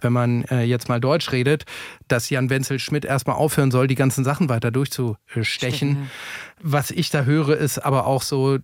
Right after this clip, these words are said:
Speaker 1: der Landesverband Sachsen-Anhalt ist, äh, kein Freund von Jan Wenzel Schmidt und ist auch nicht so richtig begeistert von Kai Gottschalk. Insofern weiß ich nicht, ob diese Vermittlungstätigkeit da wirklich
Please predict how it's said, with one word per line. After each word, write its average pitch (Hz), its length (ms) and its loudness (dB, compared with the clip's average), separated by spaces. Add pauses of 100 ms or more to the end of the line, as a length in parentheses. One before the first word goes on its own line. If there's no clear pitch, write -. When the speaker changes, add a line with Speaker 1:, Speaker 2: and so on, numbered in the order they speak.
(100)
Speaker 1:
der 120 120 2
Landesverband 123 680 0
Sachsen-Anhalt 127 680 -2
ist, - 320 -4
äh, 120 260 -2
kein 131 240 0
Freund 139 260 0
von 135 140 0
Jan 127 180 2
Wenzel 127 280 0
Schmidt 143 320 -2
und 123 320 0
ist - 240 -4
auch 131 120 -2
nicht 123 160 0
so 131 100 -6
richtig 127 280 -4
begeistert 123 540 -2
von 123 400 0
Kai 127 160 0
Gottschalk. 123 500 -2
Insofern 120 460 -2 (240)
weiß 123 280 0
ich 131 120 -4
nicht, 120 180 -2
ob 110 100 -4
diese 120 240 0
Vermittlungstätigkeit 123 1160 0
da 117 140 0
wirklich 123 420 0